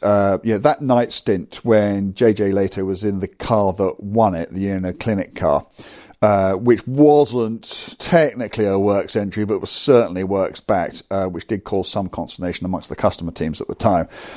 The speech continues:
But there was a, when, when it got, weather got, weather got really bad, um, and Justin Bell was in the Harrods car,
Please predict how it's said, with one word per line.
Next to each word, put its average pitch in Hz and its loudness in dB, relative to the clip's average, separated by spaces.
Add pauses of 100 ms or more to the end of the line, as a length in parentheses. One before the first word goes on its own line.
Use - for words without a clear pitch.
(100)
But 143 8
there 147 6
was 135 -2
a, 131 4
when, 147 2
when 160 4
it 127 -4
got, 131 2
weather 120 4
got, 110 -2
weather 110 2
got 104 0
really 104 6
bad, 92 0 (100)
um, 95 0
and 98 -2
Justin 104 0
Bell 95 2
was 92 -4
in 101 -2
the 90 -4
Harrods 113 2
car, 85 -2